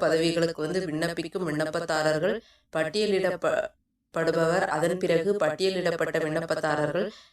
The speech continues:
நேர்காணலுக்கு அழைக்கப்பட்டு தகுதியான வேட்பாளர்கள் தேர்வு செய்யப்படுவார்கள் அப்படின்னு சொல்லி சொல்லியிருக்காங்க. விண்ணப்ப கட்டணம் சொல்லி இதுக்கு எதுவுமே கிடையாது. அதுக்கப்புறம் இந்த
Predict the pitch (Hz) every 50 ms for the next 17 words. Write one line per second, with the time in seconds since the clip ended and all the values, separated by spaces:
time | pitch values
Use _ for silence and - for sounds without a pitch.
0 | _ - 156 170 190 190 196 - 190 185 180 180 180 175 175 170 - 165 147 143
1 | 151 151 - 165 165 156 151 151 151 220 254 254 277 - - _ - 165 165 165
2 | 196 233 226 240 233 214 196 196 208 196 175 165 156 156 - 170 160 156 151 151
3 | 147 165 180 185 202 156 147 147 151 151 156 - 139 135 147 147 151 127 120 113
4 | - 139 123 - - - 110 117 - - - - 135 135 135 139 139 139 160 151
5 | 170 170 - 151 135 131 131 - - 101 117 123 131 135 139 - _ _ _ _
6 | - 147 160 180 185 185 - 190 175 160 151 147 151 151 151 151 151 151 151 151
7 | 151 156 156 156 143 143 - 139 139 135 139 139 143 147 147 147 143 135 135 135
8 | 135 131 135 135 160 165 202 226 _ _ _ _ _ _ _ _ _ _ _ _
9 | _ _ _ _ _ _ _ _ _ _ _ _ _ _ _ _ _ _ _ _
10 | _ _ _ _ _ _ - - 165 170 170 170 170 165 165 170 170 170 165 160